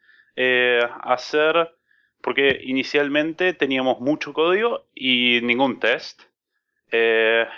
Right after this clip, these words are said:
y fue un esfuerzo muy grande escribir todos esos tests para asegurarnos que, que la calidad del proyecto, eh, tenga un baseline bastante alto.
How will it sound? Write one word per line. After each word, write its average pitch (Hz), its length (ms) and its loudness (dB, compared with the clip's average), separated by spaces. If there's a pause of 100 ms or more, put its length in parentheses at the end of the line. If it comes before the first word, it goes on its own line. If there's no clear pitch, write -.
(160)
y 123 220 -6
fue 147 200 -4
un 151 80 0
esfuerzo 147 400 -2
muy 139 200 -2
grande 139 580 2 (100)
escribir 120 580 -2
todos 127 240 -2
esos 120 280 -6
tests - 480 -2 (360)
para 117 200 4
asegurarnos 117 680 0
que, 104 320 0
que - 100 -8
la 107 140 -4
calidad 110 480 0
del 107 340 -2
proyecto, 127 800 0 (420)
eh, 104 680 0 (320)
tenga 123 640 2
un 123 240 -6
baseline 120 560 2
bastante 104 480 0
alto. 101 400 0